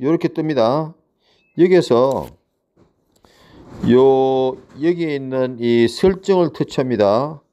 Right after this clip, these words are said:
설정을 터치해서 보면은, 예, 여기에 와이파이만 사용 이렇게 할 수 있고요. 선택해서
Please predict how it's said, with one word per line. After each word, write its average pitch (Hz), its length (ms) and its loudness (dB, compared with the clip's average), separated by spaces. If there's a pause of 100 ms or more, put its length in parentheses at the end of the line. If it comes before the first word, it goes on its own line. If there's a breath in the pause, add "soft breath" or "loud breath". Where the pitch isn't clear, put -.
(720)
설정을 175 640 2
터치해서 160 500 -2
보면은, 120 760 0 (1500 soft breath)
예, 95 340 2
여기에 131 320 2 (180)
와이파이만 156 1300 0
사용 104 680 -2 (220)
이렇게 101 280 -4
할 120 140 0
수 - 140 -10
있고요. 87 440 2
선택해서 85 920 -2